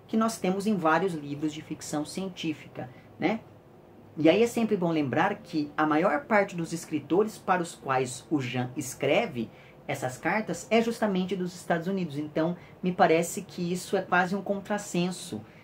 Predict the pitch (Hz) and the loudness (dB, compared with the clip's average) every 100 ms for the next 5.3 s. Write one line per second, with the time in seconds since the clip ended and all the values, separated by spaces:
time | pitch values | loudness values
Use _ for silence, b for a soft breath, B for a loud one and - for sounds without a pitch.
0 | B - 139 147 143 131 - 151 156 147 | B -10 0 2 2 0 -2 -2 2 2
1 | 175 160 151 185 226 233 220 208 - - | 2 0 2 2 2 0 0 -4 -4 4
2 | 156 147 156 147 143 190 196 208 214 - | 6 6 2 0 0 0 0 -2 -4 -2
3 | 170 151 147 143 - 160 175 175 135 165 | 2 2 2 -2 0 2 2 0 0 0
4 | 208 214 185 175 180 175 170 165 143 151 | -2 -6 -4 -2 0 -2 -4 -6 2 4
5 | 175 202 | 4 0